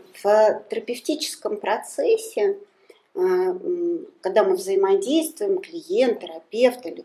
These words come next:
там терапевт, супервизор, или тренер, там и группа, а, безусловно, в первую очередь мы имеем дело с защитными механизмами. Человек нам показывает вот то, как он приспособился.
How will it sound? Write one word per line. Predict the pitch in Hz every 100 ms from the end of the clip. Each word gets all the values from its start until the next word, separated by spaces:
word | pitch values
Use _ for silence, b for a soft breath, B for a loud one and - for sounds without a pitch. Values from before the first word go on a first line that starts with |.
| -
там | -
терапевт, | - 165 175 - 226 240 - -
супервизор, | - 165 165 214 226 180 175
или | 165 -
тренер, | 175 226 240 185 185
там | - 160
и | 170
группа, | 285 330 - - B B B B B
а, | 180 -
безусловно, | 165 202 226 - - 359 330 185
в | - -
первую | 269 214 196 196
очередь | 311 359 - 196 -
мы | 208 277 247
имеем | 202 214 208
дело | 208 320 226
с | 185
защитными | 202 226 - - - 180 175
механизмами. | 170 175 196 208 - 175 -
Человек | - 196 202 240 349 359
нам | - 311 220
показывает | 208 - 339 359 294 214 202 - B B B B
вот | 202 -
то, | 320 285
как | 220
он | 254 254
приспособился. | 240 - - 208 - 196 - 165 - -